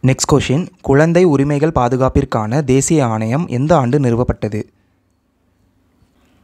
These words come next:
ஆன்சர் ரெண்டாயிரத்தி ஏழு. இதோட ஹெட் குவார்ட்டர்ஸ் எங்க இருக்குன்னா நியூ டெல்லியில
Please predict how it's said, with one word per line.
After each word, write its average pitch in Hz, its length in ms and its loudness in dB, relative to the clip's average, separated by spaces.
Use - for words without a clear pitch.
ஆன்சர் 123 300 2
ரெண்டாயிரத்தி 123 500 0
ஏழு. 110 160 -2
இதோட 139 240 6
ஹெட் 139 180 -2
குவார்ட்டர்ஸ் 165 380 2
எங்க 131 180 -4
இருக்குன்னா 147 360 -2
நியூ 151 200 -2
டெல்லியில 120 380 -2